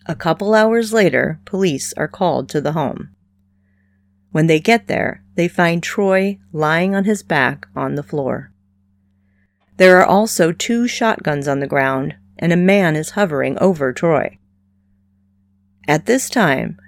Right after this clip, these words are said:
Troy is alive, but seriously wounded. Janine was yelling as they were taking Troy away in an ambulance.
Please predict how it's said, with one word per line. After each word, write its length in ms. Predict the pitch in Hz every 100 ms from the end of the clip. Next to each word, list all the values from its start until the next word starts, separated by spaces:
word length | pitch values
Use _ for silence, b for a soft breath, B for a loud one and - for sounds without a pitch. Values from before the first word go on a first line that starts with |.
| -
Troy 200 | 196 196
is 100 | 214
alive, 640 | 220 226 185 139 87 - - _
but 140 | 170
seriously 680 | - - 202 156 135 - 147
wounded. 500 | 147 143 135 - - _ _ _ _ _ _ _ _ _ _ _ _ _ _ _ -
Janine 420 | 202 214 240 240
was 200 | 233 180
yelling 380 | 185 180 151 147
as 120 | 143
they 100 | 165
were 160 | 170
taking 420 | 170 - 214 226 220
Troy 340 | - 156 160
away 380 | 170 165 147 131
in 200 | - 151
an 100 | 160
ambulance. 720 | 156 135 - - - - -